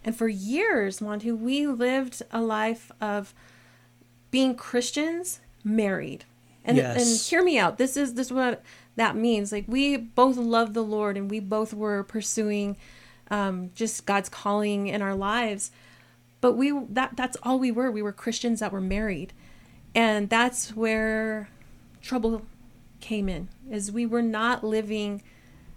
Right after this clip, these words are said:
Speaker 1: a Christian marriage. And there's big difference in that,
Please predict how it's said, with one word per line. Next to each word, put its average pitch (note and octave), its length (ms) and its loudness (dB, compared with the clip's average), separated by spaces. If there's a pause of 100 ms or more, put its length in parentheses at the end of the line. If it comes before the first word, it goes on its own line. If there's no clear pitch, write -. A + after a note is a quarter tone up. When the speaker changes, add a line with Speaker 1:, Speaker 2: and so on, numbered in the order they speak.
(420)
Speaker 1:
a - 60 -2
Christian F#3 600 -4
marriage. F#3 560 -4
And G#3+ 100 -2
there's G#3 200 -2
big A3 500 2
difference C4+ 440 2
in G3+ 120 0
that, E3+ 260 -2